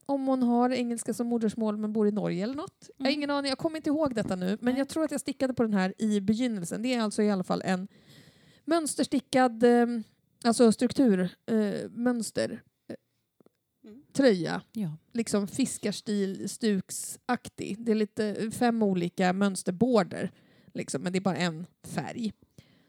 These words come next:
Speaker 1: Så som jag har stickat i ett jättegrovt vitt garn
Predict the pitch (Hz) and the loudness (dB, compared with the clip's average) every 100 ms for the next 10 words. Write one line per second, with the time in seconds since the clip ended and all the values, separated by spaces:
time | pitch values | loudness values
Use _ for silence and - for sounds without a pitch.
0 | _ 233 208 202 190 185 - 185 - 175 | _ -2 0 0 2 0 -2 -6 -6 -6
1 | - 175 170 - _ - 185 220 - - | -4 -4 -4 -8 _ -6 0 0 -2 -8
2 | 185 190 190 190 185 - - 214 190 160 | 0 2 4 2 -2 -12 -10 -4 -4 -4
3 | _ - 240 - 180 170 180 180 | _ -16 -10 -4 -2 -2 -4 -8